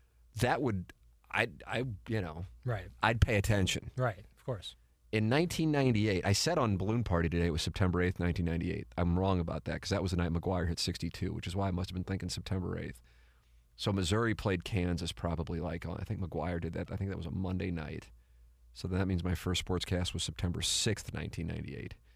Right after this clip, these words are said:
Speaker 1: I believe, or September thirteenth, nineteen ninety-eight. Either way, and I get off the air, and the G M is waiting for me on hold,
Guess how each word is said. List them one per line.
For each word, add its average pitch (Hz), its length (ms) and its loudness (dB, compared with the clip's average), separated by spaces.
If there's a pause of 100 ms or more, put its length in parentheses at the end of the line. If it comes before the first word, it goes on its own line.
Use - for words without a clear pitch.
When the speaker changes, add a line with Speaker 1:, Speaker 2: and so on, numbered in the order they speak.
(340)
Speaker 1:
I 80 80 -2
believe, 85 640 -2
or 87 240 -2
September 80 400 -2
thirteenth, 85 500 -4
nineteen - 280 -4
ninety-eight. - 380 -8 (120)
Either 127 340 2
way, 98 360 0
and 95 100 2
I 101 60 4
get 110 120 4
off 104 160 2
the 98 140 2
air, 101 140 2
and 90 100 2
the 85 60 0
G 101 240 0
M 98 120 2
is 82 120 -2
waiting 110 480 2
for 104 120 -2
me 98 140 2
on 92 160 4
hold, 90 460 -2